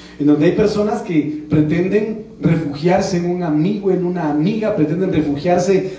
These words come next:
amados hermanos, en cuestiones materiales, queriendo saciar su alma. Y, hermano, yo he conocido personas que dicen: "Ves que lo tengo todo, pero me siento vacío, pero me siento vacía",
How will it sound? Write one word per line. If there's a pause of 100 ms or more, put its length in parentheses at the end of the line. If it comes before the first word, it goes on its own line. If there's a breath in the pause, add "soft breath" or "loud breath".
amados
hermanos,
en
cuestiones
materiales,
queriendo
saciar
su
alma. (220 loud breath)
Y,
hermano,
yo
he
conocido
personas
que
dicen:
"Ves
que
lo
tengo
todo,
pero
me
siento
vacío, (1300)
pero
me
siento
vacía",